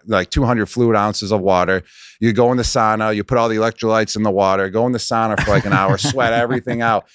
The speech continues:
Speaker 1: And then somehow, since we were so young and so, like, um, you know, what, what is so used to running. So, like, when we start running again, it just comes right back to us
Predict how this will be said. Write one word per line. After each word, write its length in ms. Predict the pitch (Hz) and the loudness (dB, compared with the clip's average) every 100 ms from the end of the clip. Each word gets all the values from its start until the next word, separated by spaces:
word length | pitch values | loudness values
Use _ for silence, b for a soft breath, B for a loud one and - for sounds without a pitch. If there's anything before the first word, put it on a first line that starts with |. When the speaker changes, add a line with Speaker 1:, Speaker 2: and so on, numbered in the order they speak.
| b | b
Speaker 1:
And 100 | - | -8
then 80 | 107 | -6
somehow, 420 | 101 135 120 127 113 | -2 -2 0 0 0
since 220 | - 104 | -2 -6
we 120 | 107 | -4
were 60 | 101 | -4
so 260 | - 120 | -2 0
young 380 | 120 110 117 123 | 0 0 0 -2
and 180 | 101 95 - b b b b b | -4 -6 -12 b b b b b
so, 540 | - 127 123 127 127 | -6 0 2 4 2
like, 280 | 120 113 107 _ - | 0 -2 -4 _ -6
um, 460 | 104 101 95 95 87 B B B B B _ _ - | 0 0 0 -4 -12 B B B B B _ _ -2
you 120 | 139 | 0
know, 220 | 95 95 | 0 -2
what, 240 | 98 123 | -4 -4
what 140 | 131 113 | 0 -2
is 180 | 92 - | -2 -6
so 180 | - 135 | -4 -2
used 280 | 127 135 - | 0 -4 -8
to 60 | |
running. 420 | 90 110 117 135 | -6 -4 -2 -6
So, 220 | 127 117 101 | -6 -6 -4
like, 200 | 98 90 | -4 -4
when 120 | 101 | -8
we 60 | 98 | -8
start 240 | - 98 | -6 -4
running 240 | 104 107 | -4 -6
again, 260 | 110 104 104 | -8 -10 -10
it 80 | 92 | -10
just 180 | 92 - | -16 -12
comes 180 | 98 | -6
right 160 | 98 95 | -2 -2
back 240 | 95 101 | 0 -2
to 140 | - 127 | 0 0
us 180 | 123 | 0